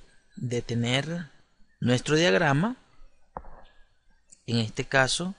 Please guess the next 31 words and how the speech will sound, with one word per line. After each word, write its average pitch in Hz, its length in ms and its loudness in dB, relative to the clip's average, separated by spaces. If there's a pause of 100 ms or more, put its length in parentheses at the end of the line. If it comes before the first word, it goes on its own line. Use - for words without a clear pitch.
(640)
sería 131 920 0
el 120 180 0
modelo 123 760 -2
conceptual. 160 920 2 (140)
Ve 123 160 -4
que 127 80 -4
aquí 131 220 -4
no 135 120 -2
tenemos 127 400 -4
todavía 123 760 -4 (520)
campos 135 580 2
ni 120 160 -2
nada 123 200 -2
de 127 100 0
eso, 131 160 -6
sino 123 320 -2
hemos 127 360 -2
hecho 147 380 -4 (400)
simplemente 143 880 0
el 123 100 -2
análisis 135 880 -2 (280)
por 120 200 -2
encimita 147 720 -2 (460)
de 131 500 0
las 120 320 -4
relaciones 123 720 -2
que 123 100 -8
va 120 100 -4
a 123 40 -2
haber 127 340 -6
entre, 151 560 -2